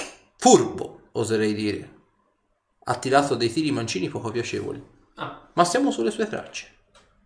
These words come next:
Speaker 2: Sapete, avete un'idea di dove potrebbe essere?
Speaker 1: Mm, ha sparso diversi filatteri per il piano materiale, quindi abbiamo restrinto il campo più o meno a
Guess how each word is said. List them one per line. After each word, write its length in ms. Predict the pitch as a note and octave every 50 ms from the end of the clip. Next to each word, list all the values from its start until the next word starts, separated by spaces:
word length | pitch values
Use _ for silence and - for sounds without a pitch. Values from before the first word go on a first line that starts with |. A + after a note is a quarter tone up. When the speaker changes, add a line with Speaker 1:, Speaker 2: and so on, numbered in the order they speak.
| _ _ _ _ _ _ _ _ _
Speaker 2:
Sapete, 800 | _ - C3 A#2+ B2 A#2+ A2+ A#2+ A#2 A2 A2 A2 G#2+ G#2 - - -
avete 260 | - B2 B2+ B2+ B2+
un'idea 280 | B2+ A#2 A#2+ A#2+ A#2 A2
di 100 | A2+ A2+
dove 160 | A2+ G#2+ G#2
potrebbe 380 | G#2 - - G#2+ G2+ G#2 G#2 A2
essere? 400 | B2 - D3+ D#3 - - - - _ _ _ _ _ _ _ _ _ _ _ _ _ - -
Speaker 1:
Mm, 840 | - - A3+ A3+ A3+ G#3+ G#3+ G#3 G3+ G3 G3 F#3+ F#3 F#3 F#3 F3+ F3+ - - -
ha 320 | - E3 E3 D#3+ D#3 D#3
sparso 1200 | D3+ - - - D#3+ D3+ D3+ C#3+ - - - D#3 C#3 C#3 C3+ C3 C3 B2+ B2 B2+ B2+ - - - _ _ _ _ _ _ _ _ _ _ _ _ _ _ _ _ _ _
diversi 520 | - D3 D#3+ E3 D#3+ D#3 D3 D3+ - C#3+
filatteri 560 | - C#3+ B2 B2 B2 - C3+ B2+ A#2+ A2+ A#2
per 240 | A2+ B2 A#2 A2 A2
il 160 | A2+ A2+ G#2+
piano 240 | - C#3 C3 B2 B2
materiale, 540 | A2+ A2+ A#2+ B2 B2 D3+ D#3 B2+ A2+ A2+ A2+
quindi 600 | B2+ B2+ A#2+ A2+ A2+ A2 G#2+ G#2+ - - - - -
abbiamo 380 | B2+ - C#3+ C#3 C#3 C#3+ C#3+
restrinto 440 | C#3 A#2+ G#2+ - D3+ D3+ C#3+ C#3+ C#3+
il 80 | C#3 -
campo 300 | - C#3 C3 C3 C#3+ C3+
più 140 | C#3+ D3 C#3+
o 60 | C#3
meno 380 | C3 C3 C3 C3 B2+ A#2+ A#2 A#2
a 400 | A#2 A#2 A#2 A2+ - - -